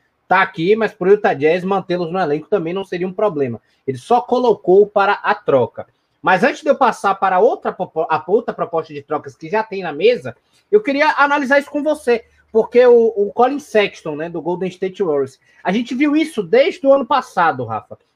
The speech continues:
porque a gente viu o Iguodala e, e o Damon Green serem praticamente pivôs da equipe do Warriors, né, jogar no small ball em época de título, mesmo com Kevin Durant, mesmo com, do, com, enfim, com várias outras estrelas do time.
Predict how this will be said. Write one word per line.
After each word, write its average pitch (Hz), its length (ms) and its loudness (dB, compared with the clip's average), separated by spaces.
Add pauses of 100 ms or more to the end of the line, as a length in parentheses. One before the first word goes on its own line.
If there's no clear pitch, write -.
porque - 140 -2
a 190 60 4
gente 233 260 -2
viu 202 200 4
o 202 60 4
Iguodala 202 640 2
e, 180 160 -4
e 170 120 -2
o 170 100 -2
Damon 160 380 -2
Green 196 280 -8 (300)
serem 233 340 2
praticamente 262 580 -2
pivôs 277 600 -2 (300)
da 175 160 2
equipe 180 280 -4
do 175 140 0
Warriors, 180 360 0
né, 190 140 -6
jogar 165 280 -2
no 165 120 -8
small 156 300 -2
ball 151 400 0
em 160 140 -4
época 151 220 -6
de 131 120 -10
título, 165 500 -12 (220)
mesmo 180 420 2
com 151 220 -8
Kevin 151 280 0
Durant, 190 680 0 (260)
mesmo 160 460 -2
com, 160 200 -8
do, 135 180 -6
com, 151 280 -10 (100)
enfim, 147 420 -10
com 208 180 -2
várias 220 320 0
outras 180 260 -10
estrelas 165 360 -8
do 233 100 -10
time. 240 380 -10